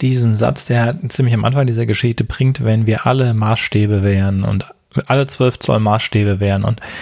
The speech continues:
wir würden alle einen Zoll wachsen, also sind wir alle dreizehn Zoll Maßstäbe, woher sollen wir das wissen? Wir brauchen einen Maßstab von außen und dann machen sie den Test und sagen, es hilft dir aber nichts, wenn du einen Maßstab von außen hast oder einen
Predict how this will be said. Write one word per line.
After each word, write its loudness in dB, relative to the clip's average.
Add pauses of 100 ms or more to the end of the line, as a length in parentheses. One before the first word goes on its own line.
(180)
wir 2
würden 0
alle 0
einen 2
Zoll 0
wachsen, -2
also 2
sind 2
wir 0
alle 2
dreizehn 0
Zoll 0
Maßstäbe, 0
woher 0
sollen 0
wir 0
das -2
wissen? 0
Wir 0
brauchen -2
einen 0
Maßstab -2
von -2
außen 0
und 2 (600)
dann 2
machen 0
sie 0
den 0
Test -2 (340)
und -4
sagen, 2
es -2
hilft 0
dir -2
aber 0
nichts, 0
wenn 2
du 2
einen 2
Maßstab -2
von 0
außen 0
hast -2
oder 0
einen 0